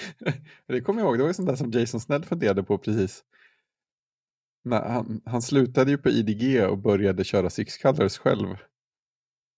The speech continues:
Väl, med väldigt så här kort, o-, åtminstone officiellt, eh, mellanrum.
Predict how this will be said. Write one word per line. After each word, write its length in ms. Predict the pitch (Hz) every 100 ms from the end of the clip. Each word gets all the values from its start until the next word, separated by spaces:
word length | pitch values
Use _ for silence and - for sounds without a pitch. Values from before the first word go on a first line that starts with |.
| _ _
Väl, 300 | 110 104 107
med 160 | 120 113
väldigt 260 | 110 98
så 60 | 110
här 80 | 98
kort, 500 | - 117 - - - - _ _ _ _ _ 120
o-, 220 | 120 117
åtminstone 260 | 120 110 113
officiellt, 540 | 120 139 135 107 -
eh, 200 | 113 104
mellanrum. 760 | 104 113 120 113 110 139 92